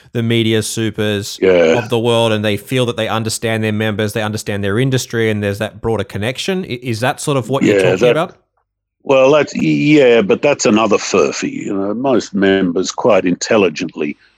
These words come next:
Speaker 2: don't, are not interested in their super. And I say it's intelligent. It's not,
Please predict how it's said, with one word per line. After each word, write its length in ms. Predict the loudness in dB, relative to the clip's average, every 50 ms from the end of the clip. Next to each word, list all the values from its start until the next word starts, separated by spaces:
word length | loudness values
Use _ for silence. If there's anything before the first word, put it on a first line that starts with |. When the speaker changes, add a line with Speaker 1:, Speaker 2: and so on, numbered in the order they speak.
| _ _ _ _
Speaker 2:
don't, 320 | 0 2 4 2 2 0 -4 _ _
are 120 | -2 0 2
not 220 | 2 2 2 2
interested 540 | 0 -2 -4 -4 -8 -8 -6 -6 -8 -8 -8
in 120 | -8 -12
their 140 | -12 -14 -16
super. 420 | -18 -20 -20 _ _ _ -20 -20
And 100 | -18 -16 -14
I 40 | -14
say 360 | -8 -2 0 2 4 4 2
it's 160 | 0 -2 -4
intelligent. 640 | -8 -8 -6 -4 -2 0 0 0 -2 -6 -12 -18 -20 _ _ _ _ _ _ _
It's 160 | -10 -6 0 2
not, 200 | 2 2 0